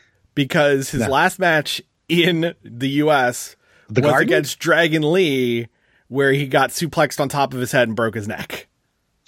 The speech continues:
Speaker 2: Jesus. Wow.
Speaker 1: 'Cause remember, we thought he was gonna be back in time for the G one Super Show.
Speaker 2: Yeah, yeah, yeah, yeah.
Speaker 1: And he wasn't. They, they
Speaker 2: 'Cause that
Speaker 1: held him
Speaker 2: was
Speaker 1: off.
Speaker 2: the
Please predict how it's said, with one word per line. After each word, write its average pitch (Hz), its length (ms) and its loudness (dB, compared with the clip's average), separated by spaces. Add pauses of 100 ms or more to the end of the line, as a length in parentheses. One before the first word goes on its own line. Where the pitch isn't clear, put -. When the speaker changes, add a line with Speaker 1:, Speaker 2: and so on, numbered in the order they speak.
(160)
Speaker 2:
Jesus. 120 1000 2 (160)
Wow. 107 440 -2 (220)
Speaker 1:
'Cause 156 160 -2
remember, 196 520 0
we 214 120 2
thought 190 280 2
he 190 80 -2
was 165 100 -2
gonna 190 140 0
be 170 140 -4
back 170 320 0
in 160 100 0
time 147 480 0 (380)
for 139 640 2
the 120 480 -2
G 117 180 0
one 131 220 2
Super 233 300 -2
Show. 80 420 -4 (360)
Speaker 2:
Yeah, 139 460 0
yeah, 117 200 -2
yeah, 143 140 0
yeah. 143 480 -2
Speaker 1:
And 127 400 -2
he - 140 -12
wasn't. 143 460 -2 (200)
They, 120 220 0
they 117 120 -4
Speaker 2:
'Cause 123 80 -4
that 135 60 2
Speaker 1:
held 139 120 0
him - 20 4
Speaker 2:
was 139 80 0
Speaker 1:
off. 143 120 2
Speaker 2:
the 123 480 0